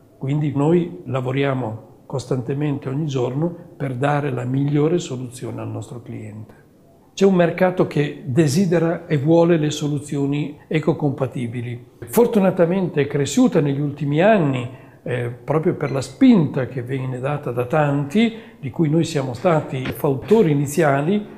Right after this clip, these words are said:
e quindi ben venga questa forte domanda, ma ci deve essere anche una reale risposta da parte dei produttori, senza ingannare quella volontà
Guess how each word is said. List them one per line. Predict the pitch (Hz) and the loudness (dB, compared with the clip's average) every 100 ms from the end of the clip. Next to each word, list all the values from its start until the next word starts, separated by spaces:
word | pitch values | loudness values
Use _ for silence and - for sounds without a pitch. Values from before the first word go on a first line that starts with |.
| - - | -20 -16
e | - | -10
quindi | - 160 156 135 - - | -4 -2 0 -4 -8 -18
ben | - - 127 190 185 143 | -14 -4 4 6 6 6
venga | 240 190 139 117 113 113 | 6 4 2 -2 -6 -8
questa | - 135 - 120 | -8 -6 -6 -6
forte | - 185 156 - | 2 2 2 0
domanda, | 147 190 127 127 131 139 156 - - - | 0 2 2 0 0 0 0 -4 -16 -10
ma | 135 139 139 | -2 0 0
ci | - | -2
deve | 139 139 | -4 -2
essere | 143 - 135 | -4 -4 -6
anche | 135 139 143 | -4 -6 -6
una | 127 120 | -6 -2
reale | 139 143 170 180 147 | 2 4 4 4 4
risposta | 135 147 - - 143 - 135 | 4 0 -4 -4 -4 -4 -6
da | 123 | -6
parte | 135 123 131 | -6 -8 -8
dei | 123 123 | -8 -8
produttori, | 139 131 147 - 131 117 131 131 - - | -8 -6 -6 -6 -4 -2 -4 -8 -14 -20
senza | - - 160 147 143 | -8 -2 0 0 -2
ingannare | 135 131 131 135 127 113 107 - - _ _ _ _ _ | -2 -2 0 0 -2 -4 -8 -12 -20 _ _ _ _ _
quella | - 139 131 | 0 2 2
volontà | 123 123 120 120 127 123 - - | -2 -4 -4 -4 -4 -4 -8 -18